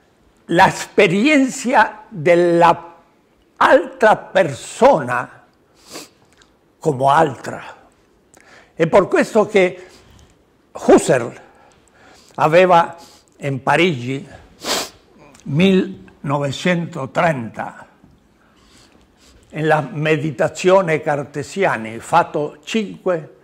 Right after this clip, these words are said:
conferenze. Ma la quinta è come io può costituire l'altro. E la costituzione è un termine tecnico in Husserl.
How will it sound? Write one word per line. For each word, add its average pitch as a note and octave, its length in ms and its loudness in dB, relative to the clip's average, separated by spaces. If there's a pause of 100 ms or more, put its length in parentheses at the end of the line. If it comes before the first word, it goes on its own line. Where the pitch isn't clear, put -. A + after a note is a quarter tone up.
(460)
conferenze. D#3 1080 -2 (1300)
Ma C#3+ 160 -2
la D3 180 4
quinta F3 600 0 (1080)
è A3+ 480 0 (560)
come D4+ 440 4
io D4+ 320 2
può - 560 2
costituire F#3 1700 0 (1000)
l'altro. C#3 600 -2 (380)
E D3+ 120 -4
la D#3+ 160 0
costituzione A3+ 920 0
è G#3 40 0
un F#3+ 220 -2
termine F3 560 -2
tecnico B2+ 560 -6
in B2 160 -10
Husserl. - 440 -12